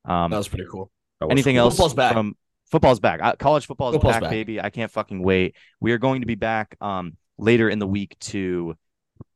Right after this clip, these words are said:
Speaker 1: to give out our bet gambling cards. You better believe there's gonna be a lot of plays on there from me, at least, um, for
Speaker 2: Lot
Speaker 1: this
Speaker 2: of
Speaker 1: upcoming
Speaker 2: plays.
Speaker 1: week one of college football weekend. And then,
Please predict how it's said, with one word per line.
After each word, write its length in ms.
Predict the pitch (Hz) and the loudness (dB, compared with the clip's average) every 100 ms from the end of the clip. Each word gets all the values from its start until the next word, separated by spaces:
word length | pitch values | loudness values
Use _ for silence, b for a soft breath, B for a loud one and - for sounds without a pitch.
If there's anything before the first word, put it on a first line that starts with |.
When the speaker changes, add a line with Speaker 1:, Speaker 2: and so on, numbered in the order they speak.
| _ _ - | _ _ -14
Speaker 1:
to 120 | 104 | -6
give 240 | 110 107 | -6 -2
out 280 | 104 98 98 | 0 0 0
our 220 | - 98 95 | 2 2 0
bet 220 | 95 - | -4 -6
gambling 340 | 101 101 98 | -6 -6 -6
cards. 340 | 95 101 92 90 | -6 -6 -6 -6
You 60 | |
better 160 | 98 104 | -8 -8
believe 300 | 92 98 98 | -8 -10 -12
there's 140 | 87 90 | -14 -14
gonna 80 | |
be 80 | 90 | -14
a 60 | 87 | -10
lot 200 | 87 87 | -8 -6
of 100 | 82 | -8
plays 300 | - 90 87 | -10 -12 -14
on 80 | 87 | -16
there 160 | 87 | -16
from 180 | - 85 | -18 -20
me, 140 | 90 | -16
at 120 | 87 85 | -16 -14
least, 400 | 87 87 - - | -16 -16 -18 -18
um, 340 | 87 82 82 80 | -16 -14 -16 -18
for 80 | 92 | -12
Speaker 2:
Lot 220 | 95 95 | -4 -4
Speaker 1:
this 120 | 87 | -2
Speaker 2:
of 120 | - 95 | -4 -6
Speaker 1:
upcoming 300 | 107 92 87 | -4 -6 -6
Speaker 2:
plays. 120 | 87 | -4
Speaker 1:
week 240 | 101 - | -6 -6
one 320 | 92 92 87 | -8 -6 -6
of 80 | 85 - b b _ _ - | -10 -14 b b _ _ -6
college 380 | - 90 90 | 0 0 0
football 340 | - 92 87 87 | -6 -6 -4 -4
weekend. 480 | 98 95 98 95 90 | -4 -6 -6 -8 -6
And 140 | 101 | -2
then, 300 | 117 123 117 | 2 2 2